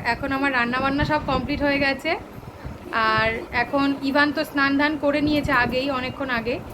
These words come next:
এখন আমার বাকি আছে কাজ হচ্ছে, আমি এখন ইভানকে একেবারে লাঞ্চ করিয়ে দিয়ে ঘুম পাড়িয়ে তারপরে আমি স্নান করতে যাব। ছেলেকে ঘুম পাড়িয়ে রেখে স্নান করলাম, স্নান করে জামা কাপড়টা ধুলাম,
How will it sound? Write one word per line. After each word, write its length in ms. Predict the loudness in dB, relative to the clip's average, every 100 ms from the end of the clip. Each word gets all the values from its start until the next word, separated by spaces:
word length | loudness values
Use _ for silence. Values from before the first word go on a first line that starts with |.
| -14 -16 -10 -2
এখন 340 | 0 2 2
আমার 320 | 4 4 4
বাকি 380 | 4 0 2 0
আছে 220 | 0 -2
কাজ 320 | 0 2 2 0
হচ্ছে, 320 | -2 0 0
আমি 300 | 2 2 0
এখন 400 | 0 -2 -2 -4
ইভানকে 480 | -6 -2 -2 0 -4 -6 -4
একেবারে 460 | -4 -2 0 2 4
লাঞ্চ 340 | 4 2 -2 -2
করিয়ে 300 | -2 0 0
দিয়ে 360 | 2 2 2 0 -6 -6 -2 0
ঘুম 200 | 0 2
পাড়িয়ে 320 | 2 4 2
তারপরে 460 | 4 2 4 0 2
আমি 140 | 0
স্নান 300 | -2 -2 -2
করতে 320 | -4 -6 -6
যাব। 240 | -6 -6 -8 -10 -12 -14 -14 -10 -10 -10 -12 -16 -16 -16 -18 -20 -20 -18 -16 -16 -14
ছেলেকে 440 | 2 4 4 4 2
ঘুম 280 | 2 -4 -2
পাড়িয়ে 380 | -4 0 2
রেখে 280 | 4 4 0
স্নান 380 | 0 -2 -2 0
করলাম, 480 | 0 2 0 0 -2
স্নান 380 | -4 -8 -8 -2
করে 220 | 0 2
জামা 300 | 0 -2 -2
কাপড়টা 440 | -4 -2 -4 -4
ধুলাম, 440 | -4 -2 0 0